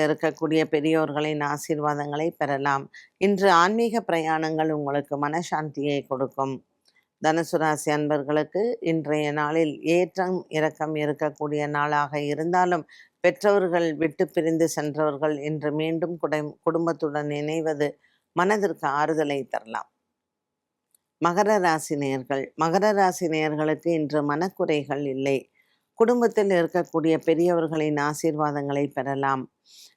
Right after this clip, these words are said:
இன்று மகர ராசி அன்பர்களுக்கு பங்கு சந்தையின் முதலீடுகள் லாபத்தை தரும். ஏழாம் இடத்தில் இருக்கக்கூடிய குரு பகவானின் சஞ்சாரம் இன்று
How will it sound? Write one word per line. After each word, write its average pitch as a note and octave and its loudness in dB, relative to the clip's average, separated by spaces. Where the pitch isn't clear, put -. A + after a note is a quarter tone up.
இன்று D#3+ 4
மகர D#3 2
ராசி D#3+ 0
அன்பர்களுக்கு D3+ 0
பங்கு E3+ 2
சந்தையின் D#3+ 0
முதலீடுகள் D#3 -2
லாபத்தை D3 0
தரும். C3+ 0
ஏழாம் A3 4
இடத்தில் G3+ 0
இருக்கக்கூடிய E3+ 0
குரு D#3 4
பகவானின் D#3 -2
சஞ்சாரம் D3+ -2
இன்று D#3+ -2